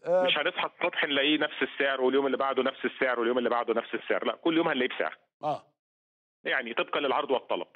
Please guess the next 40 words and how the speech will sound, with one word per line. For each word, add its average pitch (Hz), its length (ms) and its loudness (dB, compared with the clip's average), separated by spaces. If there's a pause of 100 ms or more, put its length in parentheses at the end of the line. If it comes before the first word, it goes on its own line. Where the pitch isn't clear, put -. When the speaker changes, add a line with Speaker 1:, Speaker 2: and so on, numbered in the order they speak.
(100)
Speaker 1:
مم. 110 60 -14
Speaker 2:
النهارده 113 360 -2
في 147 220 0
عفرة 127 280 0
دولار 139 400 0 (180)
Speaker 1:
يعني 262 300 2
Speaker 2:
هنلاقي 269 160 0 (200)
Speaker 1:
هيتساب 269 520 0
لقوته. 254 600 2 (840)
Speaker 2:
بالظبط، 123 680 2
عرض 165 240 -2
وطلب 151 380 2
يا 120 80 2
فندم، 113 320 -4
يعني 156 260 0
ممكن 147 340 -2
بكره 147 260 0 (100)
نصحى 190 280 -2 (340)
نلاقيه 139 240 2
ب - 40 -6
تمنتاشر، 127 720 -4 (180)
تاني 165 200 0
يوم 175 300 2
ب 123 40 -10
اتنين 147 220 0
وعشرين، 123 560 0
حسب 139 320 -4 (400)
Speaker 1:
مم. 113 240 -16
Speaker 2:
عرض 185 240 0
وطلب، 123 380 0
زي 170 160 2
الليره 151 260 0
التركيه 151 460 0
Speaker 1:
زي 165 80 6
Speaker 2:
وزي 143 160 4
Speaker 1:
أي - 80 6
Speaker 2:
عملات 269 240 4
Speaker 1:
عملة. 247 280 2
Speaker 2:
كتير. 107 180 -2 (340)
Speaker 1:
مم. 120 160 -16